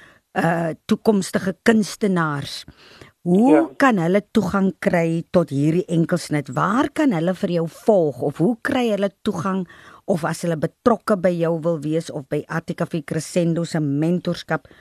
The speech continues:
Speaker 1: Gee vir my details, waar, op watter platform kan hulle na jou musiek luister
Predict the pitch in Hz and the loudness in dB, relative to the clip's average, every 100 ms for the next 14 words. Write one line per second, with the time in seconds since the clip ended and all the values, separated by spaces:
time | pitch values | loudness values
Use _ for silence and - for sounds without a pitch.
0 | - - _ _ _ - 285 - 262 233 | -20 -20 _ _ _ -2 0 0 0 0
1 | 226 220 - _ _ _ 196 208 - 226 | 0 -4 -8 _ _ _ 0 2 2 2
2 | 226 - - _ - 123 156 175 208 226 | 2 -2 -14 _ -16 -2 2 4 4 2
3 | 143 175 - - - 240 - 240 233 240 | 2 2 2 0 0 0 0 0 2 2
4 | - 214 208 208 208 196 196 196 196 - | 0 0 0 0 0 0 0 0 -2 -2
5 | 214 214 196 196 - 240 | -4 0 0 0 -2 -4